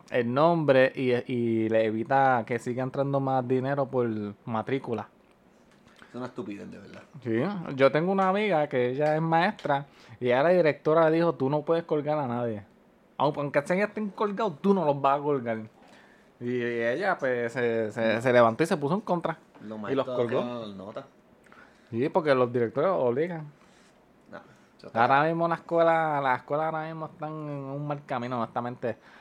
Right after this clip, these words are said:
Speaker 1: Yo pienso que la, la, la, la generación de ahora, mm,
Speaker 2: Y si se
Speaker 1: va a
Speaker 2: cuelgan
Speaker 1: ser
Speaker 2: muchos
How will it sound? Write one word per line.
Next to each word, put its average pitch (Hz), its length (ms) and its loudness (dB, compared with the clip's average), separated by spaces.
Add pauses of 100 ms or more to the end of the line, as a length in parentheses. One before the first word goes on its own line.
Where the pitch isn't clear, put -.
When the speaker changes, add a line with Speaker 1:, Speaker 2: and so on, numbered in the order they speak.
(160)
Speaker 1:
Yo 120 300 -4
pienso 151 340 -8
que 131 220 -2
la, 113 440 0
la, 110 140 -2 (220)
la, 107 480 -10 (920)
la 117 100 -8
generación 120 600 -4
de 208 60 0
ahora, 180 480 0 (1500)
mm, 160 600 -4 (360)
Speaker 2:
Y 160 160 -2
si 151 100 -12
se 156 100 -8
Speaker 1:
va - 20 -8
a 120 40 -12
Speaker 2:
cuelgan 143 220 6
Speaker 1:
ser 165 140 4
Speaker 2:
muchos 156 100 0